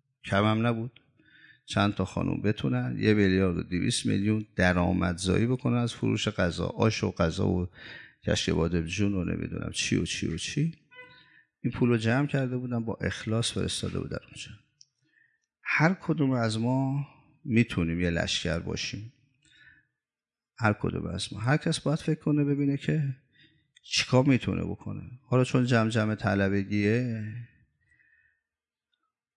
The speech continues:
اونایی که هست-، روح تبلیغ دارن، آمادگی تبلیغ دارن، زبان بلدن، می‌تونن عربی صحبت کنن اونجا برای اینا، بگن به ما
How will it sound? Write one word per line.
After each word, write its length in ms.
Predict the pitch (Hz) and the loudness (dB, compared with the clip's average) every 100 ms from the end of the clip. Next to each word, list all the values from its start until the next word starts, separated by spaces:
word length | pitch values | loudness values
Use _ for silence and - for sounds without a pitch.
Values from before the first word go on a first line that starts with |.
| _ - | _ 4
اونایی 260 | 135 139 | 8 8
که 120 | 151 156 | 8 8
هست-، 500 | 139 123 - - - - - - - - - - - - _ _ _ _ _ _ _ 104 | 8 6 4 0 0 0 -2 -4 -6 -10 -14 -18 -20 -20 _ _ _ _ _ _ _ 0
روح 360 | 113 147 131 | 6 10 10
تبلیغ 580 | 92 107 95 92 90 85 | 8 4 2 2 0 0
دارن، 440 | 87 87 85 82 | 2 2 2 0
آمادگی 560 | 82 87 82 82 87 101 | 0 0 0 0 0 -2
تبلیغ 440 | - 82 - 85 | -2 -4 -4 -6
دارن، 240 | 90 80 - | -4 -4 -2
زبان 460 | 95 87 101 104 | 2 4 4 2
بلدن، 480 | 90 80 80 - - 85 | 0 0 -2 -4 -6 -8
می‌تونن 380 | - - 50 | -6 -4 -4
عربی 340 | - 76 73 87 | -4 -4 -2 -2
صحبت 480 | - 76 - - - | -4 -4 -8 -10 -10
کنن 240 | 80 - - | -10 -10 -12
اونجا 260 | - 85 82 | -14 -12 -10
برای 300 | - 50 - | -8 -8 -8
اینا، 440 | - - 50 113 123 139 _ _ _ _ _ _ _ _ _ _ _ _ _ _ _ _ - | -8 -8 -6 -6 -8 -14 _ _ _ _ _ _ _ _ _ _ _ _ _ _ _ _ 4
بگن 360 | 117 104 95 | 4 4 0
به 100 | 92 | -2
ما 420 | 87 87 95 - | -4 -6 -6 -10